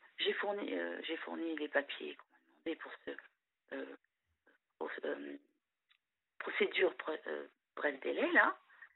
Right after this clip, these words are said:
Mon fils a fait sa lettre. On... voilà. On a fait ce qu'il fallait faire. Quand moi, je vais au tribunal pour savoir, on me dit, « Ah, ça a été rejeté le quatorze juillet. » Je dis, « Bah,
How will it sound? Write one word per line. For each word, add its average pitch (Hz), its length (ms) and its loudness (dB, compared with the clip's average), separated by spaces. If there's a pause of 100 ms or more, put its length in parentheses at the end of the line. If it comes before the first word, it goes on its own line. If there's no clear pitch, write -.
(240)
Mon - 80 -10
fils 285 200 -2 (100)
a - 80 4 (120)
fait - 140 -6 (100)
sa 71 140 -6
lettre. 78 360 -4 (360)
On... - 120 0 (280)
voilà. 170 260 8 (760)
On 175 140 4
a 190 120 12
fait 302 180 0
ce - 100 -8
qu'il 214 140 -6
fallait 160 300 4
faire. - 300 -12 (840)
Quand 233 180 8
moi, 240 240 8
je 202 140 2
vais 180 260 2
au 165 80 -2
tribunal 175 640 0 (380)
pour - 180 -10
savoir, 311 420 4 (500)
on 175 40 -4
me 175 180 -2 (120)
dit, « 277 180 0 (480)
Ah, 285 180 6 (220)
ça 285 80 6
a 277 40 8
été 277 200 2
rejeté 269 380 2
le 269 60 -4
quatorze 240 360 -2
juillet. » 214 260 -6 (200)
Je - 60 -20
dis, « - 140 -20
Bah, - 140 -4